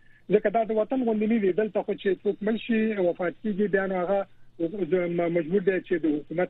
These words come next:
نه هغه سرټیفیکټ یا اجازه نامه واخلي چې د ښخولو، آه، تر څو چې هغه نه وي اخیستي، هغه، آه، م-، څوک مړی نه شي ښخولی. نو د دې دپاره یې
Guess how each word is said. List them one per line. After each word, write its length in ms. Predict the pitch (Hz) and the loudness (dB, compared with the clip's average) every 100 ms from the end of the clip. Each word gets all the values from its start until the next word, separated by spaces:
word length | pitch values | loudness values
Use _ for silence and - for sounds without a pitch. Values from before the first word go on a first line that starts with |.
| - | -2
نه 60 | |
هغه 280 | 170 156 151 - | -2 0 -2 -2
سرټیفیکټ 560 | 139 143 160 - 165 | -4 -4 -2 -2 0
یا 100 | 165 | 0
اجازه 380 | 156 143 143 147 - | 0 -2 -2 -4 -4
نامه 160 | 151 170 | 0 2
واخلي 360 | 175 170 175 | 2 0 -2
چې 140 | 151 160 | 0 0
د 160 | 156 143 | 0 -2
ښخولو، 460 | 147 - 151 175 160 - - _ - | -8 0 0 2 -4 -8 -20 _ -8
آه، 140 | 139 | -6
تر 160 | 143 165 | 2 2
څو 100 | - | 2
چې 100 | 196 | 0
هغه 180 | 180 175 | 0 2
نه 80 | 202 | 2
وي 100 | 233 | 2
اخیستي، 460 | - 208 - 202 | 0 -8 -4 -4
هغه، 200 | 170 151 | -2 0
آه، 360 | 170 180 160 151 | -2 0 -2 -2
م-، 200 | 156 156 | -2 -4
څوک 200 | - 175 190 | -2 -2 -2
مړی 300 | 160 165 165 | -2 0 2
نه 60 | 190 | 0
شي 120 | - | -2
ښخولی. 440 | 147 - 147 135 - - - - | -4 -2 0 0 -6 -20 -8 2
نو 200 | 185 185 | 2 2
د 100 | 202 | 0
دې 140 | 233 240 | 2 2
دپاره 280 | 196 214 | 2 2
یې 40 | 214 | 0